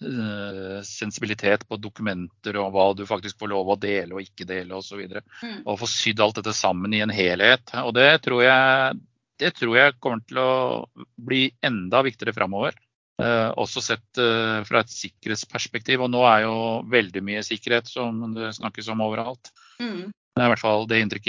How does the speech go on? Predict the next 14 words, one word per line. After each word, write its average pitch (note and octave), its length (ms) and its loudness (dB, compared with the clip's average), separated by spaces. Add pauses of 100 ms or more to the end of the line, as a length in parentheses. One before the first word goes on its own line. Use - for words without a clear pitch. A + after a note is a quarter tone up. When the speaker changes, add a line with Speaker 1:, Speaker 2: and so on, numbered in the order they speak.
(160)
Speaker 1:
jeg G2 100 0
sitter - 260 -6
igjen G#2+ 180 -4
med, B2+ 180 -2
og G#2+ 840 -6
man A#2 140 -4
strammer A2+ 460 2
til A2 180 0
og A#2 80 -2
skrur G#2+ 320 -4
til A2 140 -4
den A2 160 0
skruen A2 300 -4
da. D3 100 -6